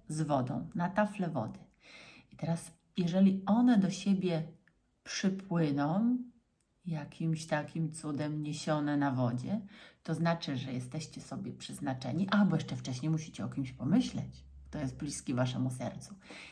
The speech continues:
Jeżeli one przypłyną do siebie, to znaczy, że jesteście sobie przeznaczeni i na pewno los was złączy. Jeżeli natomiast nie, no to przykro, to, to nie jest ten jedyny ani ta jedyna.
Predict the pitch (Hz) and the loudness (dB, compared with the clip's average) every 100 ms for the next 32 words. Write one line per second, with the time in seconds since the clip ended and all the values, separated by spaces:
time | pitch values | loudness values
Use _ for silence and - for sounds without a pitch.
0 | - 156 135 143 139 143 127 - 123 151 | -8 -4 -2 -2 -2 -2 -4 -6 -6 -2
1 | 139 123 - - 220 202 - - 131 - | 0 -2 -4 -2 -2 -2 -4 -4 -4 -4
2 | 104 101 - - - - - - - - | -6 -8 -8 -10 -12 -12 -10 -10 -10 -10
3 | - 143 131 185 202 190 - 147 139 160 | -6 -6 -2 4 4 4 0 -6 -2 -2
4 | 160 156 143 143 131 127 123 135 117 - | 0 -2 0 0 -2 -4 -2 -2 -2 -6
5 | 127 131 - 190 - - - - 160 151 | -6 -6 -6 -10 -14 -16 -20 -6 0 2
6 | 156 143 135 127 131 131 120 - - - | 4 2 2 2 2 2 0 -2 -12 -20
7 | - - - 175 175 175 190 226 - - | -20 -20 -6 2 4 6 4 4 -2 -16
8 | - - - - _ _ _ _ _ - | -20 -20 -20 -20 _ _ _ _ _ -4
9 | 262 262 220 - - - _ _ _ _ | 2 4 2 -4 -14 -20 _ _ _ _
10 | - 185 190 196 - - 165 - 190 - | 2 6 6 6 -2 -6 -6 -8 -12 -16
11 | _ - 160 170 170 196 202 190 - - | _ -10 -6 -4 2 4 4 2 -6 -2
12 | 165 165 156 135 160 175 160 156 160 165 | 0 2 2 2 0 0 -4 -4 -6 0
13 | 135 131 123 127 - - | 2 2 0 -4 -8 -12